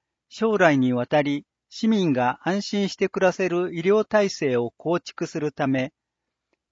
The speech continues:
仮称市立総合医療センターの整備を進めています。この計画は、市、指定管理者である医療法人協和会、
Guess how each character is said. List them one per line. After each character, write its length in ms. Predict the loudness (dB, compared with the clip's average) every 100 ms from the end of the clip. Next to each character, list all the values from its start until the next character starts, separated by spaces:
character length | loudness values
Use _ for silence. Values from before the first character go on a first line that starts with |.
| -4
仮 160 | -2
称 420 | 0 2 2 2 -4
市 180 | -6 -2
立 240 | -2 -4
総 300 | -4 -2 -2
合 260 | 0 2 2
医 60 |
療 200 | 2 2
セ 200 | 2 -2
ン 80 | 0
タ 160 | 2 2
ー 60 |
の 180 | 2 -2
整 240 | -2 0
備 180 | 0 -2
を 80 | -4
進 300 | -6 -6 -2
め 100 | -2
て 160 | 0 -4
い 80 |
ま 180 | -2 -4
す。 220 | -8 -20 _ _ _ _ _ _ _ _ _ _ _ _ _ _
こ 140 | -2
の 100 | -2
計 240 | 0 -2 -2
画 280 | -4 -4 0
は、 260 | 2 0 -4 _ _
市、 420 | -16 -8 -6 -8 _ _ _ _
指 120 | -18 0
定 240 | 2 2
管 280 | 0 0 0
理 100 | 0
者 160 | 0
で 160 | 2 4
あ 100 | 4
る 280 | 2 -4 -6
医 100 | -4
療 260 | 2 4 4
法 260 | 2 2
人 280 | 2 0 -2
協 220 | -2 -2 2
和 180 | 0
会、 340 | 2 -2 -2